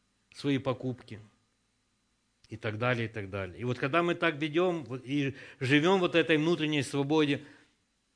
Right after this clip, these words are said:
то тогда приходит шалом в твою жизнь. Красота этого шалома.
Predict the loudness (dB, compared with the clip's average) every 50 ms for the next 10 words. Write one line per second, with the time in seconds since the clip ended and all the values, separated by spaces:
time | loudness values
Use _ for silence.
0 | _ _ _ -2 -2 -2 -2 -2 -4 -4 0 0 0 0 0 -2 -6 -4 -2 -2
1 | -2 -2 -4 -6 -6 -6 -4 -2 -2 -2 -2 -4 -6 -10 -16 -20 _ _ _ _
2 | _ _ _ _ _ _ _ _ _ -10 -10 -10 -10 -12 -12 -14 -14 -16 -20 _
3 | _ _ _ _ _ _ _ _ _ _ _ _ _ _ _ _ _ _ _ _
4 | _ _ _ _ -2 0 0 2 2 0 2 2 4 6 6 6 6 6 4 4
5 | 2 2 0 0 2 2 4 4 6 6 4 4 2 -2 -8 -12